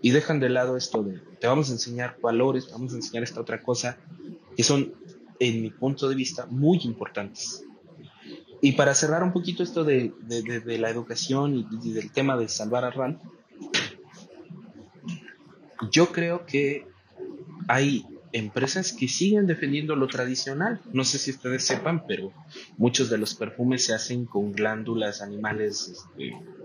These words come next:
pues, reales, ¿no? Con, en vez de usar un, un sintético que haga lo mismo,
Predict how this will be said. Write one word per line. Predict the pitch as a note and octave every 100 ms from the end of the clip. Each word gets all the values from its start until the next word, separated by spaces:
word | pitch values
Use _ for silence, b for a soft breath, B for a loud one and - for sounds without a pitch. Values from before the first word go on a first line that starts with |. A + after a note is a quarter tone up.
| - -
pues, | G2+
reales, | G#2 A2 A#2+ G#2+ G2+
¿no? | A#2+
Con, | G2+ E2 C#2+ G2+
en | A2
vez | A2 A#2
de |
usar | A#2 A#2 G#2+
un, | A2 G#2+ G2+ - - - - - -
un | G#2+ A2 A2 G#2 G2 D#2 - - - -
sintético | - A#2+ A#2 B2 - A2 G2+ -
que | G#2+
haga | A2
lo | A2+ B2
mismo, | C3 C3+ D3